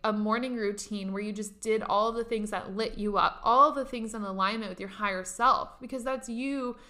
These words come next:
journaling and meditating and walking and getting in your flow. But it could also be you cooking breakfast. Maybe you cleaned up your apartment. Maybe you went to the gym.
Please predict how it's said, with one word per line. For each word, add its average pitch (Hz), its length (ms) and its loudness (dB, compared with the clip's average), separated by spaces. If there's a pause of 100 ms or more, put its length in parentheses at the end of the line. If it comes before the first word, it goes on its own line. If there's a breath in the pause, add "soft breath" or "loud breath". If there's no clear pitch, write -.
(160 loud breath)
journaling 262 420 0
and 214 100 -2
meditating 254 460 -2
and 208 140 -8
walking 240 420 4
and 196 160 -6
getting 226 260 -2
in 214 120 -4
your 208 140 -6
flow. 214 760 0 (200 loud breath)
But 262 120 4
it 269 80 -8
could 269 100 -2
also 269 380 2
be 233 420 -6
you 240 260 -4
cooking 247 380 -6
breakfast. 226 500 -4
Maybe 196 220 -6
you 226 140 -4
cleaned 214 420 -6
up 226 160 -6
your 233 140 -4
apartment. 233 580 -4
Maybe 190 200 -8
you 208 100 -6
went 220 160 -8
to 220 100 -12
the 214 80 -4
gym. 196 440 -4